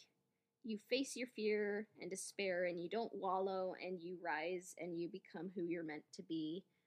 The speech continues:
so you can help others become who, who they are meant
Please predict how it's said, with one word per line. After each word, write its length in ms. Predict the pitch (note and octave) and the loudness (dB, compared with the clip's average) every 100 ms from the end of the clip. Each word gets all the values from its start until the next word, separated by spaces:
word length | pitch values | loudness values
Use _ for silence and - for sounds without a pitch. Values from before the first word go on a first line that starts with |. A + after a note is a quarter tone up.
| _ - | _ -8
so 140 | A3 | -4
you 100 | F#3+ | -2
can 180 | G3 - | -2 -4
help 240 | G3 E3+ F3+ | -2 -2 -2
others 540 | E3 F3 F3+ F#3 - - - | 0 0 0 -2 -4 -10 -8
become 380 | G3 - E3+ F#3+ | -8 -6 -6 -2
who, 140 | F3 E3 _ _ - | -4 -6 _ _ -4
who 140 | F3+ | -2
they 140 | D#3 C#3 | -2 -4
are 140 | C#3 | -6
meant 160 | A#2+ | -12